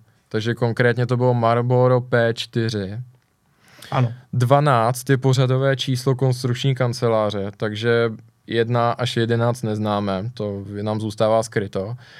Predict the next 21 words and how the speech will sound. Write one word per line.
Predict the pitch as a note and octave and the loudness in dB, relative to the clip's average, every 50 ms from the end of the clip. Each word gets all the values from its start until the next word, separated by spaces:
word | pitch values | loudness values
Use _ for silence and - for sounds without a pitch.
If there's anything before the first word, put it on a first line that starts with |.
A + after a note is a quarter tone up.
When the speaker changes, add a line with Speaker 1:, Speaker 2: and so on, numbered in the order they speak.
| - - - - | -20 -18 -6 0
Speaker 1:
A | A#2+ A#2+ | 0 0
C | A#2 - - B2+ B2 B2 B2 | 0 0 2 2 4 4 4
je | B2 B2 | 4 4
jako | B2 B2 B2 - C3 | 2 2 2 0 0
karbon | B2 - B2 A2+ A2+ A2+ G#2 A2+ G#2+ G#2 G2+ | 0 2 2 2 2 2 0 -2 -2 -2 -2
neboli | G2+ G2 G#2 A2 A2 A2 A2+ - | -4 -4 -2 -2 0 0 -2 -2
uhlík, | A#2+ A2+ A2 A2 A2+ G#2+ G2+ F#2+ G2 - - - - - _ _ _ _ _ - | -2 -4 -2 -2 -2 -2 -2 -4 -6 -10 -16 -20 -20 -20 _ _ _ _ _ -20
z | - - | -20 -6
kterého | - - A#2 A2+ A#2 A2+ A#2+ C3+ C3+ | 0 4 6 6 8 8 8 6 4
Speaker 2:
<laughs> | B2+ | 4
Speaker 1:
převážně | - - B2+ A#2 A#2+ A#2 A#2 A#2+ A#2+ A#2+ B2+ B2 B2 | 4 4 4 6 8 6 6 6 4 2 2 2 2
je | B2 B2 G2+ | 2 2 2
auto | G#2+ A2+ A#2 A2 - B2 B2 A#2+ A#2 A2 - | 0 0 -2 0 0 2 2 2 2 0 -2
vytvořeno. | A2 A2 G#2 G#2+ A2+ A2+ A2+ G#2+ G#2+ G2 G2 F#2+ F#2+ - - - - - _ | -2 -4 -4 -2 0 0 0 0 0 -2 -2 -4 -6 -8 -12 -20 -20 -20 _
V | _ - | _ -4
originálně | - A#2+ B2 B2+ B2 B2+ B2+ B2+ B2+ B2 B2 B2 B2 A#2+ A#2+ | -2 0 2 2 2 2 2 4 4 4 4 2 2 0 0
M | B2+ B2+ C3 C3 | 2 2 2 2
P | B2 B2+ C3+ C3 B2+ | 2 2 0 0 0
four | B2 - - A#2+ A#2 A2+ A2+ A2+ A#2 B2 B2 B2+ - - | -2 -2 2 4 4 6 6 4 4 2 0 -2 -6 -6
dash | B2 A#2+ A2+ A2+ A2 A#2 - - | 0 2 2 2 2 0 -2 -6
twelve | - - A2 G#2+ G#2+ G2+ G#2 - | -6 -4 -2 0 0 0 -2 -6